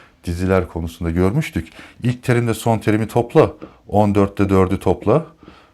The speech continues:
İkiye böl. Terim sayısıyla çarp. Dörtten on dörde kadar kaç tane, e, terim var, sayı var? On dört eksi dört, on.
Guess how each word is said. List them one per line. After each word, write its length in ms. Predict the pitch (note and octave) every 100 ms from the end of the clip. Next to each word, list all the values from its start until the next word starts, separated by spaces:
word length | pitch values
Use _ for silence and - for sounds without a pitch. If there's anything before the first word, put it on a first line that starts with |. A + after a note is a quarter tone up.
| _
İkiye 380 | - - G#2 A#2
böl. 180 | D3 F3+ F#3 - - - - _
Terim 300 | - D#3 G3+
sayısıyla 560 | - C#3+ B2 B2+ D3 G3+
çarp. 380 | F#3 C#3+ - - - - -
Dörtten 380 | A#2+ A#2+ - B2
on 280 | G#2 A#2+ A#2+
dörde 260 | A2+ A2+
kadar 300 | A2+ A2 G#2+
kaç 260 | - G3 G3+
tane, 320 | D3 A#2 F2+ F2+
e, 300 | F2 E2+ E2
terim 340 | - F#2 F2 E2+
var, 140 | D#2+
sayı 340 | - F2+ F2+
var? 160 | F2+ D3+
On 280 | - A2+ A2+
dört 180 | G2+ F2+
eksi 260 | - E2
dört, 220 | F2 D#2+ -
on. 320 | G2 A#2+ F3+